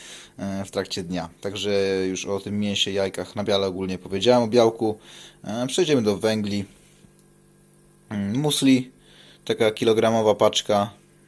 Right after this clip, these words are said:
Nic tu nadzwyczajnego, mm, płatki jak płatki,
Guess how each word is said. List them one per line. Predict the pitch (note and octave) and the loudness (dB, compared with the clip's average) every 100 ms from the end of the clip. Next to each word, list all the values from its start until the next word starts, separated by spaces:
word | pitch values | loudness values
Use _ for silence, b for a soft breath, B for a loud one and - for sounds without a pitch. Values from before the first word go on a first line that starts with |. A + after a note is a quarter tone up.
| _ _ _ _ _ B B B B B A2+ | _ _ _ _ _ B B B B B -8
Nic | A2 - | -4 -2
tu | G#2 | -2
nadzwyczajnego, | G2+ G2+ F#2 G2+ G2+ F#2 F#2+ F#2 - - | -4 -4 -4 -2 -2 0 -2 -2 -12 -14
mm, | F#2+ F#2 | -10 -10
płatki | F2+ G2+ G2 - | -2 0 0 -4
jak | F#2 | -8
płatki, | - G2 F#2+ - F#2+ | -2 -2 -2 -4 -8